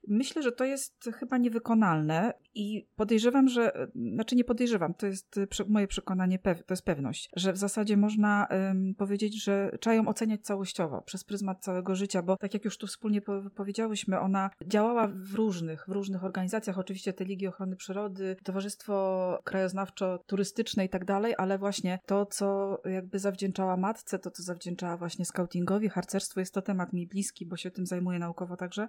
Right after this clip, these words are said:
więc, y, tutaj, no, y, organizacja, ym, organizacje, y, trze-, trzeźwościowe, takie właśnie abstynenckie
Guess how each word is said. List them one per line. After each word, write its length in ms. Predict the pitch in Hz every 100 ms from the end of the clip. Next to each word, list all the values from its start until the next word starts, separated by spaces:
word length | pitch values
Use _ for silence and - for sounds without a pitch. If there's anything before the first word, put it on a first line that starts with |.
| -
więc, 380 | 175 190 - - -
y, 100 | 185
tutaj, 500 | - - 196 196 190 185
no, 400 | 180 180 170 - 170 170
y, 60 | 170
organizacja, 920 | 180 185 190 190 190 - 175 170 165 - 170 165 165 165
ym, 340 | 165 160 160 165 -
organizacje, 760 | 180 190 185 208 - 175 165 - 165
y, 40 |
trze-, 320 | 165 - - -
trzeźwościowe, 840 | - 175 165 170 - 180 170 156
takie 300 | 156 - 160
właśnie 340 | 160 - 180
abstynenckie 800 | - - 190 175 170 - 170 160